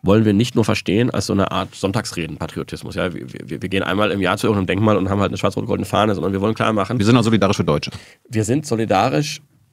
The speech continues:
Speaker 1: in der Gemeinschaft der Staatsbürger.
Speaker 2: Deu-, Deutsche bekommen Hilfe.
Speaker 1: Es bekommt derjenige Hilfe, der A, Staatsbürger ist oder B, der hier eingezahlt hat. Aber es bekommt nicht derjenige Hilfe, der gerade ankommt und sagt, "Ich will jetzt aber den vollen Satz haben." Das kriegt er nicht mehr.
Speaker 2: Das gilt dann auch für Kinder und Studenten in Deutschland, die haben ja auch nie eingezahlt?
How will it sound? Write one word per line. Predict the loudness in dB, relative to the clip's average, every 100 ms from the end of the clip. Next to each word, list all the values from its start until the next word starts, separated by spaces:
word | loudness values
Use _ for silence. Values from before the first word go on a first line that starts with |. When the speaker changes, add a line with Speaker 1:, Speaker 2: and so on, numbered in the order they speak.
| _ _ _ _ _ _
Speaker 1:
in | 2
der | 2
Gemeinschaft | 2 0 -2 -6
der |
Staatsbürger. | -6 -8 -8 -12 -12 -2
Speaker 2:
Deu-, | 0
Deutsche | 4 2 2
bekommen | 0 2
Hilfe. | 2 0 -4 _ _ _ _ _ _ _ -14
Speaker 1:
Es | -8 -2
bekommt | 0 2 4
derjenige | 4 4 2
Hilfe, | 2 0 2
der | 2 0 0
A, | 0 2
Staatsbürger | 0 0 0 0
ist | 0 0
oder | 0
B, | 2
der | 2
hier | 2
eingezahlt | 0 -2 -2 -4
hat. | -4 -2
Aber | -2
es | -2
bekommt | -2 0
nicht | 0
derjenige | 2 2 4
Hilfe, | 2 2
der | 0
gerade | 0 2
ankommt | 2 2 0 0
und | 0
sagt, | -2 -2
"Ich | -2
will |
jetzt | 0 0
aber | 2 2 -2 _ _ _ _ _ _ _
den | -4
vollen | 0 0
Satz | -2 -4
haben." | -6 -8 -12 -16
Das | -12
kriegt | -8
er | -8
nicht | -8
mehr. | -12 -14 _ _ _ -20 -12
Speaker 2:
Das | 0
gilt | 4 4
dann |
auch | 2
für | 0
Kinder | 2 2
und | 2
Studenten | 2 2 2
in |
Deutschland, | 2 4
die | 4
haben | 6
ja |
auch | 4
nie | 2
eingezahlt? | 2 0 0 -2